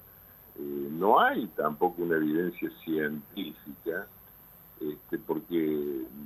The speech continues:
todavía, digamos, no se conocen con mucha precisión las propiedades terapéuticas del cannabis. Este, lo, hay, hay evidencias que se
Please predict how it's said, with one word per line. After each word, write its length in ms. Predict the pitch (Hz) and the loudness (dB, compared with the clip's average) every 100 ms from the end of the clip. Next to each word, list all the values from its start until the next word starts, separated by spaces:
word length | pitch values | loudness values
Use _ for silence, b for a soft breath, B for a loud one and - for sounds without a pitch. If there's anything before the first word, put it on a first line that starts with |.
| 71 | -6
todavía, 500 | - 90 98 131 131 | 4 8 8 8 6
digamos, 580 | 117 98 107 107 95 82 | 6 8 6 6 4 2
no 140 | 85 87 | -2 -4
se 160 | 85 | -6
conocen 800 | - 71 95 180 196 - 82 67 - - - - - - - - 65 65 64 - - - - - | -4 0 4 4 4 0 -2 -2 -14 -20 -20 -20 -20 -20 -20 -18 -14 -14 -14 -20 -20 -20 -20 0
con 160 | 92 90 90 80 | 2 2 -2 -4
mucha 460 | 85 104 131 113 95 | 0 2 2 4 2
precisión 640 | 80 80 - 82 - 110 104 | 2 -4 -4 -6 2 4 4
las 100 | 90 | 0
propiedades 500 | 80 - 85 87 - | -4 0 2 2 2
terapéuticas 800 | 78 71 69 82 82 - 73 65 | 4 6 4 2 0 -2 -10 -10
del 180 | 62 55 | -10 -10
cannabis. 280 | - 55 55 52 - - - - - _ _ B B B - | -10 -10 -12 -20 -20 -20 -20 -20 -20 _ _ B B B -4
Este, 880 | 78 78 - 80 78 73 69 67 67 | -4 -4 2 2 4 2 -2 -4 -4
lo, 640 | 82 87 85 80 78 78 120 | 4 6 8 6 2 6 6
hay, 320 | 135 117 98 | 6 0 4
hay 280 | 110 135 120 | 6 6 6
evidencias 760 | 101 95 117 123 113 - 90 | 4 4 4 4 2 -2 -16
que 280 | - - | -18 -10
se 80 | 80 | -6